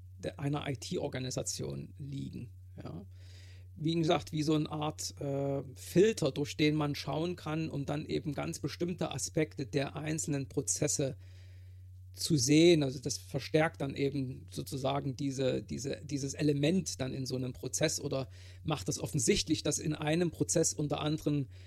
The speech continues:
jemand dann sich auch um so Themen wie Security, wie beispielsweise, ähm, Incident Management oder beispielsweise eben um Nachhaltigkeit kümmert,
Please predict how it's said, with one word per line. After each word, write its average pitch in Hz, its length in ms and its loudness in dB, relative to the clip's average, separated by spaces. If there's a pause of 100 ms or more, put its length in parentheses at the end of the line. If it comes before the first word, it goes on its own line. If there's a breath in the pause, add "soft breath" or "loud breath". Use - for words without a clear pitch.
(240 loud breath)
jemand 151 380 6
dann 147 160 0
sich 139 240 -2
auch 151 240 4
um 143 160 -2
so 135 100 0
Themen 147 440 2
wie 139 240 2
Security, 135 1200 0
wie 135 240 0
beispielsweise, 127 1040 -2 (560 loud breath)
ähm, 135 460 0 (360)
Incident 143 880 0
Management 135 1120 0
oder 135 640 2
beispielsweise 135 800 -4
eben 135 300 -2
um 185 100 -2
Nachhaltigkeit - 800 -4
kümmert, - 420 -12